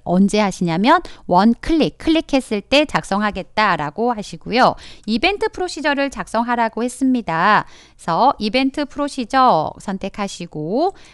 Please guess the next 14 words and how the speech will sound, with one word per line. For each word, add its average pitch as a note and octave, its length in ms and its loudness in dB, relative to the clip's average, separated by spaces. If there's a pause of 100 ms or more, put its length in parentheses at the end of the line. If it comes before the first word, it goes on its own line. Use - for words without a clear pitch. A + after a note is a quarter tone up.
바로 F#3+ 280 -12
오른쪽에 F#3 640 -4
점점점 C4+ 760 2 (120)
작성기를 F#3 720 -4
클릭합니다. D#3+ 720 -12 (720)
그래서 F3 200 -6
씨엠디 D#4 640 0
조회를 B3+ 540 0
클릭하면 G#3+ 1040 0
이라고, F3+ 560 -4 (320)
어, D3 240 -4 (180)
표시가 A#3 380 -4
되어 F3 240 -6
있죠. D3 580 -2